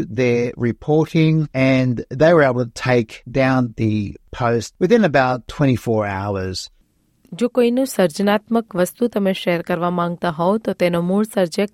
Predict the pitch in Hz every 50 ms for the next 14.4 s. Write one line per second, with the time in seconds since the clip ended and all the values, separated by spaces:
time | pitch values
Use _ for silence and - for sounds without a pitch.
0 | - - 185 165 170 165 160 156 175 - _ - 185 185 196 220 208 165 165 _
1 | _ _ _ _ _ - - - _ - - 190 196 220 220 214 233 220 196 160
2 | 196 190 190 190 185 175 175 180 185 - - 240 254 247 - 180 170 - - 202
3 | 214 196 214 220 247 233 - - - 180 170 156 - - - 165 - - 185 170
4 | - _ _ _ _ _ _ _ _ - 170 160 160 160 156 - 190 185 175 -
5 | 220 233 - - 185 170 175 175 175 180 175 175 - - 214 220 - - 170 160
6 | - - - 196 208 214 190 170 165 160 170 196 - - 190 165 151 - 170 165
7 | - 175 165 165 160 - - 180 175 - _ _ _ _ _ - - - - -
8 | - - 208 - - 240 254 254 233 208 202 180 165 - 185 185 180 175 180 -
9 | 196 185 156 - 180 185 180 208 202 - - 196 196 214 254 240 - 190 180 -
10 | - 180 180 196 220 233 - 196 180 185 180 175 175 170 165 170 175 180 185 214
11 | 214 208 220 220 196 180 160 175 196 208 - 175 - - 170 - - 165 - -
12 | 165 165 160 - - 185 165 185 - _ _ _ _ _ - 185 180 175 190 170
13 | 180 185 180 185 185 180 - 185 175 - - 196 196 202 208 226 247 262 - -
14 | 180 175 170 160 214 196 156 _